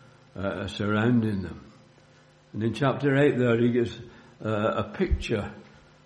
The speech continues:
of a basket of summer fruit. And he tells us in his prophecy that that summer fruit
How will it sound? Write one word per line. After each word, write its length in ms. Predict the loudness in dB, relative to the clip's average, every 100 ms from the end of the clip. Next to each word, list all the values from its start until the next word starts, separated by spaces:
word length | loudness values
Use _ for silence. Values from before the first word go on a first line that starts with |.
| -10
of 160 | -2 0
a 80 |
basket 840 | 0 0 -2 -2 -4 -4 -4 -6 -16 -20 -20 _ _
of 180 | -4 -4
summer 520 | -6 -8 2 4 4
fruit. 600 | 0 -2 -4 -6 -10 -16 -16 0 0 0 -12 -20 -20 -20 -20 -20 -14 -10 -6
And 100 | -4
he 60 | 0
tells 420 | 6 8 8 6
us 180 | 4 4
in 460 | 2 0 -4 -14 -10 -8
his 100 | -4
prophecy 680 | 2 2 2 -2 2 2
that 260 | 2 0 -2 -10 -20 -20 -20 -20 -2
that 240 | 2 2 0
summer 380 | 0 2 4 0
fruit 680 | 2 4 6 4 2 -2